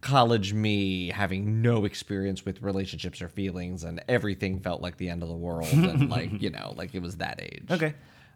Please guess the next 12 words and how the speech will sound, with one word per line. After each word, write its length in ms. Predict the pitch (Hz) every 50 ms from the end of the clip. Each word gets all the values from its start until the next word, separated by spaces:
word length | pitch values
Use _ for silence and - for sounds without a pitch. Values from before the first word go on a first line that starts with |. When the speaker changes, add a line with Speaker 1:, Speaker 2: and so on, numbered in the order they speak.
| _ -
Speaker 1:
Um, 460 | - - 55 50 50 50 50 - - - - - - - -
no, 200 | 202 226 277 277
I 120 | 175 131 131
guess, 160 | 147 143 147 - - - - -
uh, 100 | 135 - -
and 220 | 143 147 147 143 -
today, 320 | 151 139 151 151 151 147
since 240 | - - 120 - 131
I, 80 | 120
I'm 240 | 113 - 107 107 101
so, 680 | 95 - - - 110 107 107 107 107 107 104 104 -
um, 460 | - 92 90 87 85 87 85 82 82